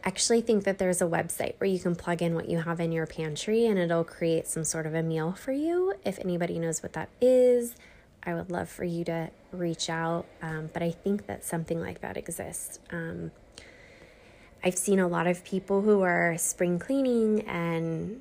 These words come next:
using this time to kind of, right, like, go through stuff and, um, stay busy.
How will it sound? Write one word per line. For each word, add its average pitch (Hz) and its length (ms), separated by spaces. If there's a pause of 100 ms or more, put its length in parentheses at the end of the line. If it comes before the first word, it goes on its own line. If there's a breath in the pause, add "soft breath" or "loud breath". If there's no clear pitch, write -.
(140)
using 196 460
this 185 180
time 175 460
to 190 120
kind 175 280
of, 165 280 (380)
right, 175 400
like, 180 240
go 175 140
through 185 300
stuff 180 720
and, 160 520 (160)
um, 175 520
stay - 280
busy. 175 520